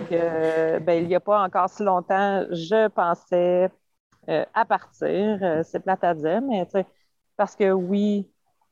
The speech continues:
euh, il y a beaucoup, c'est ça, comme tu dis, de la résilience, mais, euh, reste que, tu sais,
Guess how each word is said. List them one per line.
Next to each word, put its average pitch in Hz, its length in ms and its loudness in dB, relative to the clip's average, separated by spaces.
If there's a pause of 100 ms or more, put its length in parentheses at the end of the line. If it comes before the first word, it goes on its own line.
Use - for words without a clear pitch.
(360)
euh, 156 300 0
il 143 60 -6
y 156 40 2
a - 20 -2
beaucoup, 160 680 -2
c'est - 120 -8
ça, - 240 -6 (100)
comme 180 140 -2
tu 175 100 -10
dis, 180 140 -2
de 180 60 -4
la 180 100 2
résilience, 180 760 0
mais, 165 300 0 (420)
euh, 175 380 2 (1200)
reste 208 400 -2
que, 196 120 2
tu - 120 -14
sais, 202 160 2